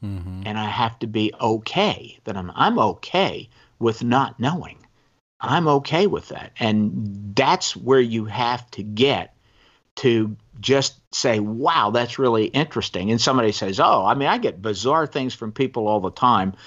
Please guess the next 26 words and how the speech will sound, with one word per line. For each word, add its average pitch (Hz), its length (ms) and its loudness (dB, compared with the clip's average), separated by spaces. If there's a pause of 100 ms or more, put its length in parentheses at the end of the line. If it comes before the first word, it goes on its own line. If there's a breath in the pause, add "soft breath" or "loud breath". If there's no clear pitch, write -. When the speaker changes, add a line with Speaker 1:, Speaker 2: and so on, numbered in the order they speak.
(280 loud breath)
Speaker 2:
that 110 200 2
say, 117 300 2
'Hey, 180 180 4
do 135 80 0
you 160 80 2
think 160 220 -4
this 151 220 0
is 117 100 -6
true? 170 340 0
I 185 160 6
figured 156 520 -2
this 143 220 2
thing 131 240 0
out.'" 147 260 0
Speaker 1:
Hmm. 107 60 0
Speaker 2:
And 107 100 -2
I, 104 100 -4
and 113 240 -4
my 120 160 2
answer 147 500 0
is, 113 220 2 (360 loud breath)
"You 392 120 4
know, 285 120 6
that's 214 260 0
really 147 260 2
interesting. 254 540 -2